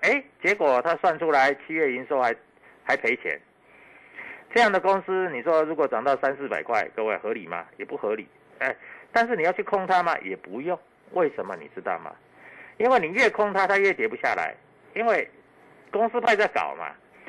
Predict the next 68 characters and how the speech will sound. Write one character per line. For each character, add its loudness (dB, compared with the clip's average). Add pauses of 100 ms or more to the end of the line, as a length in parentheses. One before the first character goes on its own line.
(260)
那 6
你 0
会 4
说， 2
老 0
师， -4
你 -6
会 0
不 -10
会 0
跟 -2
公 0
司 -10
派 -2 (140)
结 -4
合 -6
配 -6
合？ -14 (180)
不 -8
会， -2 (160)
我 -2
也 0
不 -14
会 -4
跟 -6
公 -6
司 -12
派 -6
结 -14
合 -10
配 -10
合。 -16 (500)
但 4
是 -4 (480)
我 0
对 2
公 -4
司 -8
派 -2
是 -10
非 -4
常 -8
的 -8
了 -8
解 -18 (520)
啊， -4 (160)
我 0
不 -2
需 -10
要 4
帮 -2
公 -2
司 -10
派 -4
去 -8
拉 -2
股 -18 (100)
票， -8 (280)
因 -6
为 0
我 -6
觉 -6
得 -6 (540)
那 -2
样 2
子 -16
不 -10
好。 -12